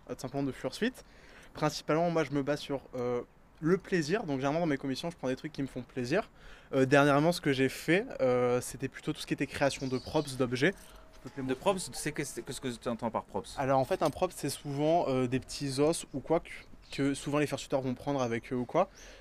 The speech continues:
Speaker 2: Les
Speaker 1: Sauf
Speaker 2: pouic pouic.
Speaker 1: Ouais, tout ce qui est pouic pouic ou quoi. Et généralement, tu vois, j'ai inventé une nouvelle, enfin, j'ai fait une nouvelle gamme de ceux qui s'accrochent en fait. Et du coup, tu peux décorer ta
Speaker 2: Ah.
Speaker 1: fursuit directement avec. Et du coup, voilà. J'ai eu cette idée là récemment, donc même avec des os ou quoi.
Speaker 2: Avec des pinonos, avec,
Speaker 1: Exactement,
Speaker 2: euh,
Speaker 1: avec plein de trucs.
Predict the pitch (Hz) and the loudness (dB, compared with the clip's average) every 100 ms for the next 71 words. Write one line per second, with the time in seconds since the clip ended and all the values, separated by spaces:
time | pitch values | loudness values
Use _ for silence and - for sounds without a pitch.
0 | - - 151 165 202 220 190 - - 151 | -10 0 2 2 -2 -6 -12 -16 -4 6
1 | 165 - - 143 - - - 147 139 - | 6 6 0 -2 -2 -12 -10 -10 -12 -6
2 | 170 - - - - 151 143 151 156 151 | -6 -6 -18 -20 -12 -6 -6 -4 -6 -4
3 | 147 160 202 - 143 156 175 151 139 135 | -6 -6 -8 -12 -6 -4 -4 -6 -6 -6
4 | 139 170 165 139 127 127 117 123 156 147 | -6 -4 -4 -2 0 0 0 -2 0 2
5 | 131 127 175 175 - 139 127 190 - 165 | 2 4 2 2 -10 -10 -6 -6 0 0
6 | - 175 160 135 135 - - 127 131 - | 2 0 0 -2 -4 -6 -8 -6 -6 -6
7 | - - 135 135 147 156 147 202 170 185 | -8 -6 0 0 2 4 4 4 4 4
8 | 165 143 110 104 185 - - - - 135 | 4 -2 -2 -6 -8 -12 -20 -20 -10 -8
9 | 143 - 147 143 139 135 175 - - - | -8 -8 -8 -6 -6 -6 -6 -12 -20 -20
10 | - - - - - - - - - 135 | -20 -20 -20 -18 -16 -16 -16 -10 0 2
11 | 131 - 160 135 120 135 - - - - | 2 2 8 8 8 6 0 -4 -2 -2
12 | - 127 139 151 139 135 143 139 156 143 | 0 6 8 10 8 10 12 12 12 10
13 | 135 131 156 127 135 151 135 127 127 131 | 8 8 8 8 8 8 8 8 10 8
14 | - 123 123 120 127 127 120 - 127 123 | 6 4 6 6 6 4 2 2 4 6
15 | 127 156 175 - 107 139 165 - 147 139 | 6 4 4 4 4 8 8 8 4 4
16 | 143 143 135 135 - 208 220 - 185 | 4 2 2 0 -2 -2 0 -2 -4